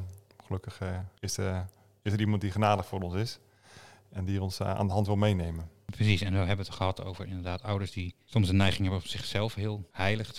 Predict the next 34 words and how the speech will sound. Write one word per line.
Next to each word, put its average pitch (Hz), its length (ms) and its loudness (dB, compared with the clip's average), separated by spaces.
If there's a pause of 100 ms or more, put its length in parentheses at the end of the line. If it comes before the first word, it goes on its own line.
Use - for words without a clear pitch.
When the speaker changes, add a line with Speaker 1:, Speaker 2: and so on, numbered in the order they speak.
Speaker 2:
voor 113 200 -4
te 110 120 -10
doen. 117 340 -4
En 92 140 -16 (260)
ook 101 200 -2
de 95 120 -4
ouders 90 320 -4
die, 85 320 -4
eh, 80 40 -4 (300)
juist 90 280 -14
daarin 85 260 -8
gewoon 82 340 -8
laten 82 240 -8
zien 82 260 -4
dat 87 160 -10
ze - 100 -10
wel 87 100 -4
eens 87 100 -4
struikelen. 120 460 0 (260)
Maar 127 160 -4 (140)
ik - 180 -6
ken 95 140 -4
volgens 80 220 -8
mij 87 180 -10
ook 190 100 2
wel 120 80 2
heel 82 180 -2
veel 78 120 -6
gezinnen 82 380 0
waar 90 160 -2
het - 140 -14 (100)
eigenlijk, 98 580 -4
nou, 120 320 4
nou, 180 200 0